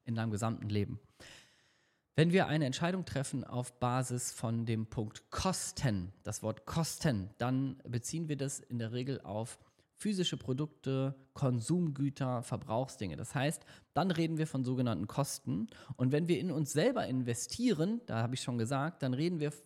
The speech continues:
nicht von Kosten, sondern von einer Investition.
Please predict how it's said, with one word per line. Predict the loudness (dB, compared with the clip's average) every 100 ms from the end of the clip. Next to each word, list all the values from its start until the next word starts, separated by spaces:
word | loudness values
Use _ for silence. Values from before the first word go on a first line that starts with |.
| -4
nicht | -4 0
von | -2
Kosten, | 0 -2 -2 -4 -2
sondern | 0 -2 -2
von | -2
einer | 0 0
Investition. | 2 0 0 -2 -6 -2 -2 -2